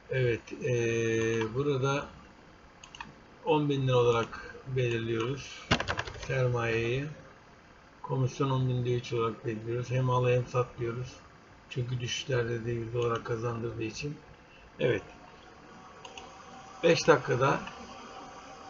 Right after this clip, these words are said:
gübre fabrikaları beş dakikada otuz iki bin lirada. Yılbaşından beri. On dakikada otuz bin lirada.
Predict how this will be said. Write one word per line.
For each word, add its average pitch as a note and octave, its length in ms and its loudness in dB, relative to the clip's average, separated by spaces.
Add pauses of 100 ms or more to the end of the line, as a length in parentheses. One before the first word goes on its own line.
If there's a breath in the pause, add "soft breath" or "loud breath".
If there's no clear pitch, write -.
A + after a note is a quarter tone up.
(160)
gübre D3 220 2
fabrikaları B2+ 640 4
beş C#3 220 4
dakikada B2 400 0
otuz C#3 240 -2
iki C3+ 260 -2
bin C3 160 0
lirada. A#2+ 360 0 (2250)
Yılbaşından A#2+ 640 2
beri. A#2+ 300 0 (840)
On D3+ 200 0
dakikada C3 380 2
otuz C3+ 360 0
bin C#3 160 0
lirada. C#3 400 0